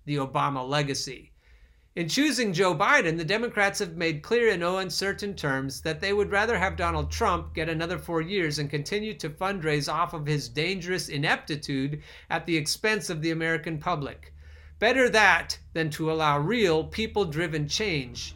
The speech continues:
to take place. Of course, I'm not at all under the impression that Joe Biden is going to willingly drop out, and perhaps even less likely than that is the idea that the D N C would allow Bernie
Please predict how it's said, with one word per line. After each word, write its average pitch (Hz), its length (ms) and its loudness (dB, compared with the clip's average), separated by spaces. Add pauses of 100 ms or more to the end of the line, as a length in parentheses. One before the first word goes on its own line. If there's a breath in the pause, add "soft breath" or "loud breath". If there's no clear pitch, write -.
(120)
to - 80 -8
take 139 320 -4
place. - 540 -2 (460 loud breath)
Of 185 180 0
course, 269 320 4
I'm 214 200 2
not 226 200 4
at 202 140 2
all 233 260 6
under 185 220 4
the 160 140 2
impression 160 540 2
that 156 140 2
Joe 180 180 0
Biden 180 400 4
is 143 140 0
going 165 300 -2
to 143 80 0
willingly 160 560 2
drop 139 340 0
out, 175 320 4
and 156 120 -4
perhaps 175 440 -2
even 180 320 -2
less 220 260 0
likely 139 400 -2
than 135 200 -6
that 165 340 4
is 143 220 -2
the 143 160 -2
idea 135 380 -2
that 139 200 -8
the 135 80 -8
D 170 220 -2
N 147 120 0
C 226 300 -2
would 165 160 -2
allow 151 300 2
Bernie 151 580 4